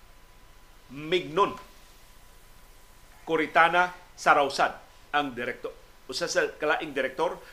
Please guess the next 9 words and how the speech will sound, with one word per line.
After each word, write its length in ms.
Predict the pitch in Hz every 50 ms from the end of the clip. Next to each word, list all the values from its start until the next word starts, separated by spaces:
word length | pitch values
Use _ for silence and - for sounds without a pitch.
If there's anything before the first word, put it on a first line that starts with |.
| - - -
og 160 | 151 165 160
si 160 | - 156 135
Delia 560 | 113 151 160 175 185 185 185 185 185 185 185 - - - - - - - - - - - - - - - - - - - - - - - - - - - - - - -
Abaratige 800 | 151 151 151 151 147 143 139 - 165 160 127 135 135 131 123 - - - - - - - - - - - -
Montibon, 560 | 143 156 151 143 135 - 135 131 123 123 - - - - - - - - - - - - - - - - - - - - - - - - - - 113
director 480 | 143 156 175 175 - - 165 156 -
og 160 | - 127 117
treasurer 560 | - - 151 131 - 135 123 113 107 98 - - - - - -
sa 400 | - - - 117 110 104 90 -